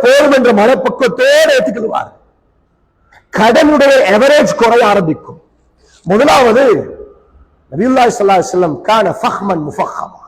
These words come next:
முதலாவது, தன்னை மதிப்பவராக இருந்தார். எந்த நிலைமையில் இருந்தாலும்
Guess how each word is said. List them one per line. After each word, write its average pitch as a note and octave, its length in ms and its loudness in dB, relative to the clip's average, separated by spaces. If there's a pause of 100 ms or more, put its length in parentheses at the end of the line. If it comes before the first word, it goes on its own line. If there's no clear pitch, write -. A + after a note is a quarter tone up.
(1500)
முதலாவது, A3+ 400 2 (160)
தன்னை A#3 380 0 (240)
மதிப்பவராக E3+ 800 0 (100)
இருந்தார். A2+ 580 -2 (1400)
எந்த G#3+ 520 0
நிலைமையில் G#3+ 680 0
இருந்தாலும் F3 640 0